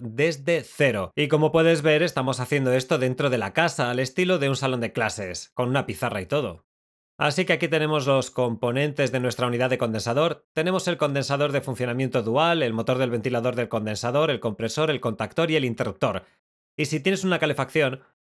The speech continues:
junto con su aire acondicionado, no tienes un tablero de control de donde obtener los veinticuatro voltios. Como puedes ver, solo dibujé los componentes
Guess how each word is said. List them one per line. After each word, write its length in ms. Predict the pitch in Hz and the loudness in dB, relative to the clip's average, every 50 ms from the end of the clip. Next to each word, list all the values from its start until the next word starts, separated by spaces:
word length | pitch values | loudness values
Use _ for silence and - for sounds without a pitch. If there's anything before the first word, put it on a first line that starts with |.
| _ _ - | _ _ -4
junto 240 | 143 143 131 143 120 | -2 -2 0 0 0
con 120 | 127 117 | 0 0
su 80 | 110 131 | 0 2
aire 140 | 143 143 | 2 2
acondicionado, 580 | 131 139 131 135 127 139 139 139 131 123 127 131 | 2 0 0 0 0 0 0 0 2 2 2 0
no 160 | 127 135 131 | 0 0 0
tienes 260 | 120 131 127 123 127 | 0 -2 -2 -2 -4
un 80 | 131 127 | -2 -2
tablero 320 | 127 117 113 127 123 127 | -2 -2 0 0 0 0
de 80 | 120 120 | 0 0
control 400 | - 127 120 - 127 135 143 143 | -2 -2 -4 -2 0 0 0 2
de 140 | 143 139 117 | 0 -2 -2
donde 180 | 120 117 113 | -2 -2 -2
obtener 300 | 104 - 120 117 123 120 | -2 -2 -2 -2 -2 -2
los 120 | 123 113 98 | -2 -2 -2
veinticuatro 420 | 113 104 117 - 113 104 - 101 | -4 -6 -4 -4 -4 -4 -4 -2
voltios. 540 | 104 151 175 139 135 107 92 90 - - _ _ _ _ | 0 0 0 0 -2 -4 -4 -6 -10 -14 _ _ _ _
Como 180 | - 143 147 | -2 0 2
puedes 260 | 143 170 175 170 160 151 | 2 4 2 2 2 2
ver, 200 | 170 170 170 135 | 0 0 0 0
solo 220 | - 160 160 156 | -2 0 0 0
dibujé 280 | 151 156 143 127 139 156 | 0 0 -2 -2 -2 -2
los 140 | 151 135 | -2 -2
componentes 720 | - 151 139 120 135 135 147 160 151 135 135 131 135 131 - | 0 -2 -4 -2 0 0 0 0 0 0 0 0 0 -2 -6